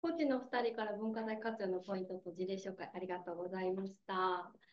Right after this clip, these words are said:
ここからは、あの、ディスカッションを交えながら、先ほどご紹介いただいた事例について詳しくお伺いできればと思いますが、実際山本さんが関わられた、あの、南櫓について池上さんからお聞きになりたいことも何かありますか？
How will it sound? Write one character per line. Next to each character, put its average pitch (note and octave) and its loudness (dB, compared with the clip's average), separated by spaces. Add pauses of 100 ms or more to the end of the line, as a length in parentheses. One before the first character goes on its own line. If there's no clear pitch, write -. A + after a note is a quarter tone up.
(320)
こ D4+ 4
こ E4+ 4
か F#4+ 8
ら F#4+ 8
は、 C4+ 8
あ A3 6
の、 G#3+ 4
デ A#3+ 2
ィ A#3 0
ス - -10
カ E4+ 2
ッ F4+ 4
シ E4 4
ョ E4 8
ン D#4+ 10
を D#4+ 8
交 D#4 6
え - 6
な D4+ 8
が C#4+ 6
ら、 C4+ 2
先 C4+ -2
ほ C4+ 2
ど C4 8
ご B3+ 6
紹 C4 4
介 B3+ 2
い - 0
た B3 2
だ B3 4
い A#3+ 2
た A#3 4
事 A#3 2
例 A#3 6
に A3+ -2
つ A#3 0
い A3 4
て G3 -6
詳 B3+ 0
し B3+ -10
く F3+ 2
お F3+ -6
伺 F3+ -2
い - -4
で F#3 -2
き F#3 -4
れ F#3 4
ば F3 -2
と F3+ -8
思 F3+ 0
い F3+ 0
ま F3+ 0
す F#3 -10
が、 F3+ -2 (380)
実 F4 4
際 E4+ 6
山 C#4 6
本 E4+ 4
さ F4+ 6
ん F4 6
が E4+ 4 (160)
関 D#4 0
わ D#4+ 4
ら D#4+ 0
れ - 2
た、 F#3+ 2
あ - -4
の、 F#3+ -4
南 B3 0
櫓 C#4 4
に F#3+ 0
つ F#3 -2
い F3 0
て D#3 -4
池 E3 -6
上 G#3+ -6
さ G#3+ -6
ん G3+ -14
か G#3 -6
ら F#3+ -4
お F#3 -4
聞 G3+ -10
き B3 -2
に B3 0
な B3 -2
り B3+ 0
た C4 4
い B3 6
こ G3+ 2
と F3+ -8
も D#4+ -8
何 E4+ -4
か E3+ -18
あ - -14
り E3+ -10
ま F3+ -6
す F#3+ -14
か？ - -10